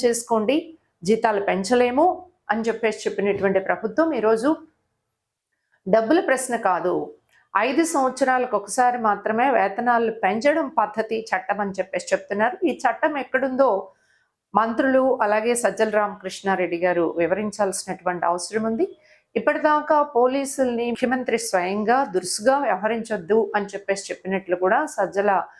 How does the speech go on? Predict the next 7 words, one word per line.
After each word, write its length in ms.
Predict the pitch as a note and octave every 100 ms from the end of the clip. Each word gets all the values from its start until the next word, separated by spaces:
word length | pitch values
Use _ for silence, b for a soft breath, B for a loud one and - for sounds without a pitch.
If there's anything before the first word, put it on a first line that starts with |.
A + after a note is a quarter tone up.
| B B
రామకృష్ణారెడ్డి 840 | F#3+ G3 G#3 A3 G3 - F#3+ F#3 F3
గారు 260 | F3 F3+ C#4
తమ 240 | - G3
ప్రకటనలో 880 | F#3+ F3+ F#3 G#3 G3 G3+ C4+ C4+ -
తెలియజేశారు. 640 | F#3+ E3+ C#3+ D#3 - D3+ - _ _ _ - -
చాలా 200 | B3 E4
మంచిది. 640 | C#4 G3+ G3+ F#3+ D4 -